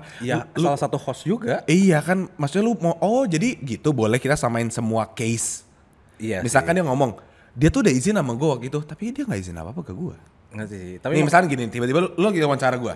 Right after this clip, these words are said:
Speaker 1: Iya.
Speaker 2: Eh, coba wawancara.
Speaker 1: "Lo apa kabar, Lo?"
Speaker 2: "Eh, sorry, gue kalau panik gue fuck you." Contoh kayak gitu ya, misalkan. Oh, lu mengerti sekarang.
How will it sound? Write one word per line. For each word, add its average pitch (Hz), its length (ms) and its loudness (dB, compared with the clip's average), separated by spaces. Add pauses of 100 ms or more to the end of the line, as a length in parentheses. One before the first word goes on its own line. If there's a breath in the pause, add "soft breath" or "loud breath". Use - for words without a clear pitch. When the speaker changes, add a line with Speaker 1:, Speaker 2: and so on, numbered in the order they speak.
Speaker 1:
Iya. 113 240 0 (420)
Speaker 2:
Eh, 147 160 2 (140)
coba 147 240 2
wawancara. 107 320 0 (240 soft breath)
Speaker 1:
"Lo 139 140 -4
apa 120 160 0
kabar, 117 260 -2
Lo?" 98 240 -6 (800 soft breath)
Speaker 2:
"Eh, 147 80 0
sorry, 147 240 2
gue 165 100 -2
kalau 131 220 2
panik 131 180 0
gue 165 140 -2
fuck - 240 -2
you." 143 160 -6 (1160)
Contoh 196 260 6
kayak 151 180 4
gitu 151 140 6
ya, 113 240 4
misalkan. 127 400 0 (100)
Oh, 185 140 6
lu 214 80 4
mengerti 214 320 2
sekarang. 165 400 2